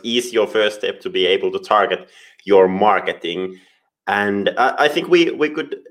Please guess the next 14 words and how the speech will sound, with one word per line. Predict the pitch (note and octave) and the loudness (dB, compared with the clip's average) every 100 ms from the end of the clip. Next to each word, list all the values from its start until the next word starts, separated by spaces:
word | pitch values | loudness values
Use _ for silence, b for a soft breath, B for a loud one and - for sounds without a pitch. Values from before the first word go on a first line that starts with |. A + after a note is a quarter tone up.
| _ - B2 | _ -14 0
dive | C#3+ C#3+ | 2 2
a | B2+ | 2
little | E3 F3+ | 2 2
bit | D#3 | -2
deeper, | D3+ D3 D3 B2+ A#2 | -2 -2 2 4 2
deeper | B2+ C3 B2+ | -2 -6 -2
on | A2 G#2+ | -2 -2
that | G#2+ A2 G#2 | 0 2 2
one. | G2 F#2 F#2+ F#2 - - | -2 -6 -8 -14 -18 -12
Like, | G2 F#2+ F#2+ | -6 -4 -6
w-, | D3 - | -10 -8
what | D3+ G3+ F4+ - - | 0 2 0 -6 0
are | E3 D#3 C3+ A2+ - _ _ _ _ - - | 4 4 4 2 -2 _ _ _ _ -20 -20
the | G2 G#2+ G#2 - | -2 2 2 2